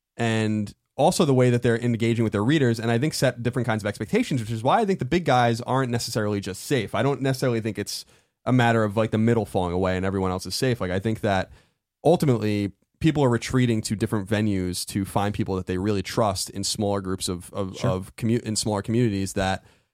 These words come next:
Speaker 1: resonate with them more. And there, and we have the evidence, the, the proof's in the pudding. Like, there are thousands and thousands of people that will pay us five or ten dollars a month because they can get a review for free from V G twenty-four seven, but they really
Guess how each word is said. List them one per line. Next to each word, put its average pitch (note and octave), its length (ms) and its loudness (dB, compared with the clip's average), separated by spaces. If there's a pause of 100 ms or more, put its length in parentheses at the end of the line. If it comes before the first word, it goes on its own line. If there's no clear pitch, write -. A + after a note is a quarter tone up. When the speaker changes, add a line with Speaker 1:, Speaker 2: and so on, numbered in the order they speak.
(120)
Speaker 1:
resonate C3 400 2
with F#2 100 -6
them F2+ 140 -4
more. F2 280 -4
And C3 160 4
there, A#2+ 280 2
and A#2 400 -4
we A#2+ 160 0
have B2 500 2
the A#2 100 0
evidence, B2+ 300 2
the, A#2 100 -2 (160)
the A2+ 80 -2
proof's G3 240 0
in C3 60 2
the G#2 60 2
pudding. A#2+ 320 2
Like, F#2 240 -6 (580)
there C#3+ 300 4
are C#3+ 160 6
thousands B2 480 4
and A#2+ 80 2
thousands A#2 240 2
of A2 80 -2
people C#3+ 180 2
that F#2+ 80 2
will G2+ 80 -2
pay G2+ 140 0
us G2 100 -2
five G2+ 220 2
or G#2 40 -2
ten A2+ 140 -4
dollars G2 280 -2
a G#2 40 -4
month D#3 180 -2
because G2+ 400 -4 (640)
they C3+ 200 2
can D#3+ 180 2
get F3 160 4
a F#3 60 4
review A2+ 400 2
for - 120 -8
free A2+ 600 -2 (320)
from G2 640 -2
V A2+ 160 -2
G A2 100 -6
twenty-four G2 380 -6
seven, A2 480 2
but A2 260 0
they A#2+ 160 2
really B2 560 2